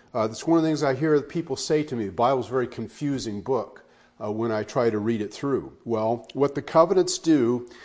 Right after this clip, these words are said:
is they unify the Bible, they tie it all together,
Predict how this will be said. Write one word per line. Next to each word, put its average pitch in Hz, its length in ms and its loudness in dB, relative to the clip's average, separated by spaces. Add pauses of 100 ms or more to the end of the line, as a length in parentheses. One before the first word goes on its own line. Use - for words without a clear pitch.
(220)
is 127 160 0
they 120 120 2
unify 127 720 4
the 104 100 -6
Bible, 101 440 -2
they 117 140 0
tie 113 360 2
it 104 60 0
all 123 300 6
together, 160 720 2